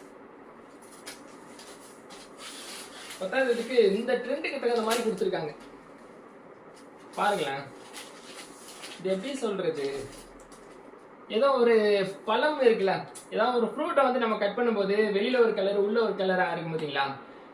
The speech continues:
லைக் வந்துட்டு கொய்யாப்பழம் அழகா அந்த எல்லோ கலர் மாதிரி இருக்கும், நல்லா பழுத்து உள்ள பாத்தீங்கன்னா அந்த ரெட்டிஷா இருக்கும் பாத்தீங்களா? அந்த பழம் மாதிரி இருக்குங்க பார்க்க, அவ்வளோ அழகா இருக்கு. இதுல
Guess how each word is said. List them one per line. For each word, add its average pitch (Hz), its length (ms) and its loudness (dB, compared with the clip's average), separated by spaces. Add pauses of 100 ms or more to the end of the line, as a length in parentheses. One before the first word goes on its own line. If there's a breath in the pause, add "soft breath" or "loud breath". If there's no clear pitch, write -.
(140)
லைக் 180 220 2
வந்துட்டு 190 260 0 (800)
கொய்யாப்பழம் 247 520 2 (920)
அழகா 247 340 2
அந்த 240 120 2 (640)
எல்லோ 254 200 4
கலர் 214 240 4
மாதிரி 214 200 2
இருக்கும், 180 280 -2
நல்லா 190 140 0 (120)
பழுத்து 185 380 4 (240)
உள்ள 254 100 0 (120)
பாத்தீங்கன்னா 226 340 0
அந்த 202 160 2
ரெட்டிஷா 208 460 2
இருக்கும் 180 220 -2
பாத்தீங்களா? 147 320 -4 (140)
அந்த 180 180 -4 (100)
பழம் 190 220 -6
மாதிரி 190 160 -2
இருக்குங்க 139 280 -8 (100)
பார்க்க, 135 300 -4
அவ்வளோ 143 240 -2
அழகா 156 240 -2
இருக்கு. 117 200 -8 (3000)
இதுல 220 200 0